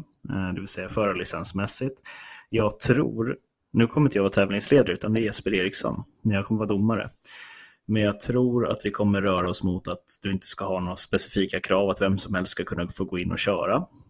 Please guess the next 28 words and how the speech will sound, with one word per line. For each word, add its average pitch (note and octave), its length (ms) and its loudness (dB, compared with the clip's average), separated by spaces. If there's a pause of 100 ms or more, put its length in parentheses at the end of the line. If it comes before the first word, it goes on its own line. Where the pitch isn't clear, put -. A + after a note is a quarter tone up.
eh, G#2 460 -6
delta G2 320 -2
i - 40 2
racen, C3+ 600 0
men G2 300 0
att - 140 -10 (920)
x - 320 0
antalet G2 440 0
av F#2+ 80 -2
de F2 140 -4
som - 140 -6
är F#2 40 0
snabbast F2 680 -2
på F2 380 -10
kvalet F#2+ 380 2
kommer D#2+ 200 -2
få F2+ 100 -6
starta. - 480 2
Så - 180 -6
att - 80 -20
vi G#2 40 -4
kanske G2 260 0
har F2+ 80 2
sextio - 320 2
personer F#2+ 300 2
som E2 200 -4
kvalar E2 340 2
in. E3 200 2